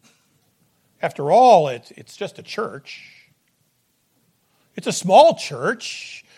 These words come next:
that we come to on Sunday morning and we hear a sermon. But in the greater scheme of things, this church is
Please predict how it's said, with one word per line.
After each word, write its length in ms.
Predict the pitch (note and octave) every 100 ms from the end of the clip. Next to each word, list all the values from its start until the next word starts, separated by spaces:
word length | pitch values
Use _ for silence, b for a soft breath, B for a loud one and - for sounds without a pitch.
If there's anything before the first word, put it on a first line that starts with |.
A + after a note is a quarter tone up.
| b b _
that 200 | D#3 F3+
we 160 | F#3+ A3
come 340 | - D#3+ G3
to 300 | F3 G#3 G3+
on 180 | F#3 G3+
Sunday 300 | - E3+ F#3+
morning 440 | D3+ D3 E3 G3+
and 140 | G3 F#3
we 120 | G3+
hear 280 | - D3+ G#3+
a 60 |
sermon. 640 | G#3+ - D#3 E3+ G3 B3+ - _ _ _ _ _ _ _ _ _ _ _ _ _ _ -
But 120 | C4+
in 80 | C#4+
the 80 |
greater 460 | A#3+ B3 D#4+ E4+ D4
scheme 440 | - - D#3 G3
of 140 | A3 A3+
things, 540 | - G3+ A3+ C4+ F#3+
this 240 | D3+ F3 -
church 400 | - G3 G#3+ E3
is 640 | D#3 C#3+ - - _ _